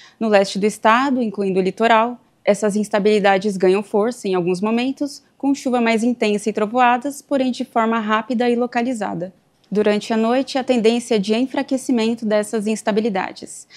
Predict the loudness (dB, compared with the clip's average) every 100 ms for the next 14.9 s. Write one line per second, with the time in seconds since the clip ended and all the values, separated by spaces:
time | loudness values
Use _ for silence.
0 | -20 -6 -2 0 0 0 2 2 2 2
1 | 2 2 0 -2 -4 -4 0 2 2 -2
2 | -4 -2 -2 -6 -10 -20 _ _ -2 0
3 | 2 2 2 0 0 -4 -4 0 0 0
4 | -2 -4 -6 -2 0 0 -2 0 2 4
5 | 2 0 0 -2 -2 -2 -2 -2 -4 -6
6 | -10 -18 _ -20 -12 -4 0 0 2 4
7 | 4 4 2 2 2 0 -2 0 2 2
8 | 2 -4 -6 -6 -4 -4 -2 0 2 2
9 | 0 -4 -4 -4 -2 -2 -2 -4 -6 -4
10 | -2 0 0 0 -2 -4 -8 -18 -20 _
11 | -20 -8 0 2 2 -2 0 2 2 0
12 | -2 -2 -2 -2 -2 0 -2 -2 -2 -2
13 | -2 0 2 2 2 -4 -4 -2 0 0
14 | 0 -2 -2 -2 -2 -6 -12 -20 -20